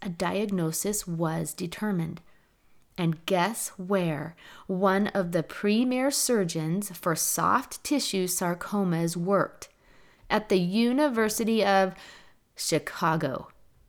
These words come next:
Doctor Michael Simon's life work had been dedicated to understanding and in treating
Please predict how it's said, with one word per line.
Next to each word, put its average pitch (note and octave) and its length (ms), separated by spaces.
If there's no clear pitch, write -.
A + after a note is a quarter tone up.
Doctor A#3+ 520
Michael F#3+ 500
Simon's E3 680
life F3+ 580
work F#3+ 420
had F3 220
been E3+ 320
dedicated F3+ 680
to - 260
understanding F#3+ 1000
and E3 200
in E3 180
treating E3+ 800